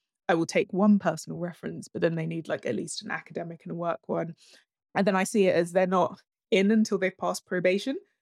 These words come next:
And that's really important, right? Because over probation, you get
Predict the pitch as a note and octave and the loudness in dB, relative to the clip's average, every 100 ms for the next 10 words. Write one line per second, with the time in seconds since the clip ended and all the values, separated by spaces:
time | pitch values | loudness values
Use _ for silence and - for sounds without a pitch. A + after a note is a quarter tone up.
0 | _ _ A3 A#3 G#3 G3+ F3+ F3+ G3+ F3+ | _ _ 2 2 0 -2 -2 -4 -4 -6
1 | F3+ - - E3 - - F#3+ - F#3+ F#3 | -8 -8 -6 -6 -6 -6 0 0 0 -2
2 | F#3 E3+ E3+ F3+ - F3 E3+ F3 D#3+ F3+ | -4 -2 -4 -6 -10 -12 -10 -6 -2 -2
3 | - | -2